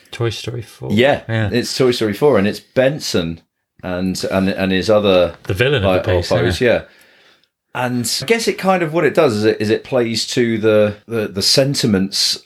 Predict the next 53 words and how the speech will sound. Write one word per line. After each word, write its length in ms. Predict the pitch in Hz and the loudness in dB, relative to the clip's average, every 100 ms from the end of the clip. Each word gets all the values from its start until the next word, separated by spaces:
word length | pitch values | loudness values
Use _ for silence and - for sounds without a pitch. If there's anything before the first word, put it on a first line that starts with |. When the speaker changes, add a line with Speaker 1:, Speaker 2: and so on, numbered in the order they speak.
| _ | _
Speaker 2:
that 220 | 104 113 | -2 -2
people 280 | 120 104 104 | -2 -2 -2
have 160 | 127 113 | 0 0
about 260 | 104 95 | 0 0
ventriloquist 500 | 101 98 117 98 104 | 0 -2 -4 -2 0
Speaker 1:
Mm. 20 | 104 | 0
Speaker 2:
dummies, 220 | 92 90 | 0 -2
because, 360 | 107 120 110 - - _ _ _ _ _ _ _ _ _ | -2 0 0 -4 -20 _ _ _ _ _ _ _ _ _
but, 180 | 170 185 | 0 2
like, 200 | 170 135 | 2 2
he's, 200 | 139 143 | 0 -2
they're, 140 | 147 160 | 0 4
they're, 440 | 175 165 104 110 | 4 2 0 0
as 120 | 127 | 0
you 60 | 117 | 0
say, 160 | 131 101 | 0 0
the 80 | |
villain 300 | 92 185 147 | 2 2 2
of 80 | 85 | -2
the 80 | 78 | -4
piece. 460 | - 73 104 - - _ _ _ _ _ _ | -6 -8 -8 -10 -14 _ _ _ _ _ _
But 160 | 185 165 | 0 2
at 100 | 185 | 2
no 160 | 214 | 2
point, 400 | 196 196 180 - - | 2 0 0 -4 -8
actually, 340 | 143 - 143 | -8 -4 -2
do 160 | 127 139 | 0 2
they 100 | 135 | 2
do 160 | 135 131 | 2 0
anything 300 | 123 127 117 | 0 -2 -2
particularly 380 | 120 151 123 | -2 -2 -2
villainous 400 | 104 135 107 90 - | 0 0 0 -2 -2
other 220 | 123 127 | 0 2
than 320 | 110 107 104 | 2 2 2
they're, 300 | 110 110 107 | 2 4 4
they're 300 | 98 123 113 | 2 0 0
relentless. 880 | 101 117 113 123 123 - 87 80 - | 0 -2 2 2 0 -2 -6 -4 -6
They 140 | - 95 | -4 -2
just, 240 | 95 - | -2 0
like, 180 | 101 95 | 0 0
keep 300 | - 123 - | -2 -4 -4
coming 520 | - 113 104 101 98 | -4 -2 0 -2 -4
and 220 | - 95 | -6 -2
they're, 80 | 95 | 0
Speaker 1:
It's 100 | 92 | 2
like 120 | 92 | 2
the 60 | 98 | 0
Speaker 2:
like, 80 | 92 | 2
Speaker 1:
Terminator 440 | 123 120 110 104 | 0 2 0 2
Speaker 2:
expressionless. 920 | 101 - - 135 120 123 117 104 98 | 2 0 0 0 2 0 2 0 0
Speaker 1:
Freddy 160 | 113 98 | 0 -2
thing, 40 | 95 | 0
Speaker 2:
Yeah. 240 | 143 87 | 0 0